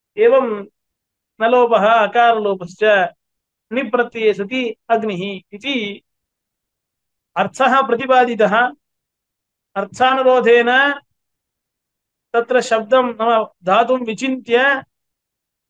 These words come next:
यानि कार्याणि न सेत्स्यन्ति, तानि कल्पनीयानि स्वतः इति निर्वचनं साधनीयम्।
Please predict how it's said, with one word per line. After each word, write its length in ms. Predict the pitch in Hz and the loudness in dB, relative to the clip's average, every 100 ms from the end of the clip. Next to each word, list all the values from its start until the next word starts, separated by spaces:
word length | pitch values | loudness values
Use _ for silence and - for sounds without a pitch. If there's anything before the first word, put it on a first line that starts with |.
| _ _ _ _ _ 196 | _ _ _ _ _ -2
यानि 280 | 208 285 | 0 0
कार्याणि 520 | 294 240 254 269 277 269 | 2 2 2 0 -2 -2
न 160 | 262 | -2
सेत्स्यन्ति, 680 | 262 269 294 - 277 285 302 | -2 -4 -4 -6 -10 -6 -6
तानि 300 | 240 233 262 | -2 -2 -2
कल्पनीयानि 640 | 226 240 285 262 233 220 | -6 -4 -4 -2 -2 -4
स्वतः 360 | 214 180 180 147 - _ _ _ _ _ _ _ _ _ _ _ _ _ _ _ _ _ _ _ _ _ _ | -8 -6 -6 -6 -16 _ _ _ _ _ _ _ _ _ _ _ _ _ _ _ _ _ _ _ _ _ _
इति 160 | 214 285 | -8 -4
निर्वचनं 460 | 240 254 240 247 | 0 0 0 -4
साधनीयम्। 640 | 247 196 208 240 220 208 | -2 0 0 -2 -4 -8